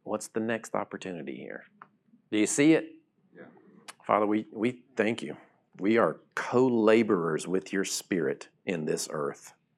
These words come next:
Speaker 1: We are witnesses of Christ. We are declaring the victory of your kingdom and the salvation that is available by grace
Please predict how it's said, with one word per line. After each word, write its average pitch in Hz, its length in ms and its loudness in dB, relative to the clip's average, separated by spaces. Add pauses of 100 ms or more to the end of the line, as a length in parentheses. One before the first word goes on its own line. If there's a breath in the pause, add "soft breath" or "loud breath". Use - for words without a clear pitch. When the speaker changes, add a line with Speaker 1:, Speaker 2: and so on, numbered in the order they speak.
(500)
Speaker 1:
We 95 180 0
are 87 140 0
witnesses 85 920 0 (580)
of 90 120 -2
Christ. - 640 0 (680)
We 104 200 4
are 92 120 4
declaring 104 1000 2 (840)
the 101 80 0
victory 87 800 0
of 90 160 -4
your 92 140 -2
kingdom 87 480 -6 (680)
and 90 160 -2
the 90 40 2
salvation 90 880 4 (500)
that 95 120 -2
is 104 120 4
available 113 560 2 (560)
by 85 320 2
grace 92 560 0